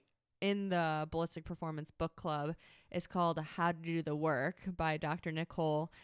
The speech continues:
I don't know if I'm pronouncing her last name correctly. LaPera? I'm gonna go with that. Uh, and then my own therapy journey so far with Andi Ruth, who was on our podcast.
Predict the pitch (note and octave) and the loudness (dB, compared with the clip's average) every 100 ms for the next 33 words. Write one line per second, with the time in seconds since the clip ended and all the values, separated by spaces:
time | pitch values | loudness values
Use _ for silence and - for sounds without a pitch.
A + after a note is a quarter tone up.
0 | - - - G4+ - G#3 F#3 E3 E3+ D3 | -20 -14 -8 -6 -2 -2 -2 -4 -4 -8
1 | D#3 - E3 F3+ D#2 E3+ - E3+ - D#3 | -8 -8 -8 -6 -6 -6 -10 -12 -10 -10
2 | F3+ - - D#3 F3 E3 - E3+ G3 C4 | -10 -8 -8 -6 -4 -4 -4 -4 -2 -4
3 | D#4+ A3+ G#3+ G#3 F#3 D#3+ D#3+ - - G2+ | -6 -8 -6 -6 -4 -6 -6 -8 -10 -10
4 | - _ _ - - - - F3 E3+ E3 | -14 _ _ -20 -20 -10 2 4 4 2
5 | D#3+ - F#3+ F#3+ F#3 F#3 F#3+ C3+ D4 A#4+ | -2 0 2 4 4 4 2 4 0 2
6 | A#3 F3 G3 F3 E3+ E3+ E3+ F3 E3+ - | 2 2 0 0 0 0 -2 0 0 2
7 | F3 E3+ F3 F3 E3+ F3 - - - F3 | 2 4 4 4 4 2 0 -8 -2 0
8 | F#3 F#3+ G3 F3 F#3+ D#4 E3+ G3 F#3 F3+ | 2 4 4 4 4 2 2 2 4 4
9 | E3+ E3+ F3+ F3+ F3+ - F3+ F3 G#3 F3+ | 0 -2 0 0 0 0 -2 0 0 0
10 | F3 F3+ | 0 -2